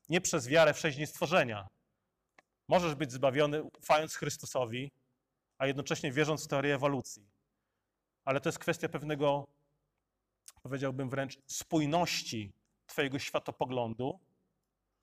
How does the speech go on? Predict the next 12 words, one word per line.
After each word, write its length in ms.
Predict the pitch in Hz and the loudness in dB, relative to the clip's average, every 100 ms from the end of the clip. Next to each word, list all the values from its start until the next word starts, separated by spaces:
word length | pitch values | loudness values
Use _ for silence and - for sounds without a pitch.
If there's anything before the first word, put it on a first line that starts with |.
| _ _ _ _ - | _ _ _ _ -16
i 60 | |
twojej 260 | - 170 151 | 0 2 2
chrześcijańskiej 680 | - 160 - 156 156 - 143 | 2 -4 0 0 0 -2 -2
praktyki, 520 | 147 - - 139 110 | -2 -2 -4 -6 -8
bo 120 | 127 | -6
ta 140 | - 170 | -4 -4
kwestia 420 | - 165 - 131 | 0 0 0 -4
będzie 280 | 147 139 131 | -2 -2 -4
rzutowała 720 | 139 - 139 160 151 113 104 _ _ _ - | -4 -4 4 6 6 4 -4 _ _ _ -14
na 80 | 123 | -12
twoją 340 | - 147 127 | -4 -4 -2
dojrzałość 920 | 127 113 139 151 165 185 - - - | -4 2 6 6 6 2 -2 -12 -16